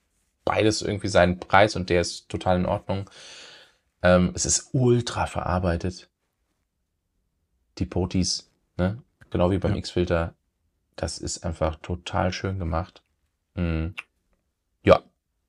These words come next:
Speaker 1: Es
Speaker 2: Was
Speaker 1: ist,
Speaker 2: ich sich
Speaker 1: es ist so ein
Speaker 2: auch
Speaker 1: bisschen,
Speaker 2: so
Speaker 1: es ist eine Lobpreisung, ne? Also
Speaker 2: Ja.
Speaker 1: es ist selten so, dass, dass ein, äh, dass ein Produkt irgendwie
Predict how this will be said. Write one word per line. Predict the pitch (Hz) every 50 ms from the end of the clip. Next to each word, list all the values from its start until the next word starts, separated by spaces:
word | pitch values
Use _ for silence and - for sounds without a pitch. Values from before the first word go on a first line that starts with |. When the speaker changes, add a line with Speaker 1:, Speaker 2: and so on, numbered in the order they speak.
| _ _ _ _ _ _ _
Speaker 1:
Es | 123 113
Speaker 2:
Was | 170 196 127
Speaker 1:
ist, |
Speaker 2:
ich | 127 - - -
sich | - 131 135 131 - -
Speaker 1:
es | 104 143
ist | 156 147
so | 160 147
ein |
Speaker 2:
auch | 127
Speaker 1:
bisschen, | 147 160 - 170 160 139 - - -
Speaker 2:
so | - -
Speaker 1:
es | - - 123 -
ist | 175 180 - 151
eine | 135 127
Lobpreisung, | 127 151 190 - - - - - 95 85 92 90 87 80 76 73
ne? | 78 101 143 - - _ _ _ - _
Also | - 95 107 117
Speaker 2:
Ja. | 120 131 127
Speaker 1:
es | 120
ist | 107
selten | - 104 123 135 - 139
so, | 113 110 120 123
dass, | 120 117 113 107 - - - - - - _ _
dass | - 104 104 - -
ein, | 107 107 107 104 -
äh, | - 95 95 95 92 90 - - - - - -
dass | - 90 - -
ein | -
Produkt | - - 90 - 117 - - -
irgendwie | - 104 107 104 - - 98 98 101 -